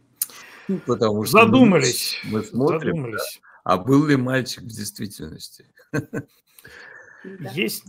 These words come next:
Speaker 2: есть ли вишенки, друзья, у вас сегодня?
Speaker 1: Ну, вот вишенки все касались именно событий, которые произошли на программе «Вью». Мы просто их обсудили,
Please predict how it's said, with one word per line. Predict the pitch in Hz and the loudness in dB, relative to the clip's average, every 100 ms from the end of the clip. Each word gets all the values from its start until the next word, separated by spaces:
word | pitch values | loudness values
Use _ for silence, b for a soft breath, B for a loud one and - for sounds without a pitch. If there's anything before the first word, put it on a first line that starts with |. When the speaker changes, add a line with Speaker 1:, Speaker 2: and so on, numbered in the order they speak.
| - | -14
Speaker 2:
есть | 135 208 214 208 | -6 -4 -4 -2
ли | 190 | -2
вишенки, | 175 220 208 147 151 | -2 -6 -6 -8 -10
друзья, | 127 131 120 120 110 | -10 -10 -8 -6 -6
у | 104 | -6
вас | 104 101 | -12 -12
сегодня? | - - 104 101 101 - | -14 -14 -16 -16 -16 -12
Speaker 1:
Ну, | 117 110 101 95 | -6 -4 -2 -4
вот | 85 92 - | -2 -4 -4
вишенки | 85 101 117 110 92 85 | -6 -4 -2 -2 -4 -6
все | 78 - 82 | -8 -6 -4
касались | - 85 - 78 82 - - | -4 -4 -2 -4 -4 -10 -10
именно | 80 76 76 73 71 71 71 73 _ _ _ _ _ _ _ _ _ | -10 -10 -8 -10 -10 -12 -14 -18 _ _ _ _ _ _ _ _ _
событий, | - 71 76 78 78 | -10 -8 -6 -10 -10
которые | - - 78 76 | -10 -8 -8 -8
произошли | - - - 73 69 - 73 | -10 -12 -10 -10 -10 -10 -8
на | 69 65 | -8 -8
программе | - 71 71 76 73 71 | -10 -10 -8 -6 -6 -8
«Вью». | 73 110 143 | -4 0 2
Мы | 101 - | 0 -4
просто | - - - | -8 -12 -10
их | - - | -10 -10
обсудили, | - - 76 - - - | -14 -14 -16 -10 -10 -10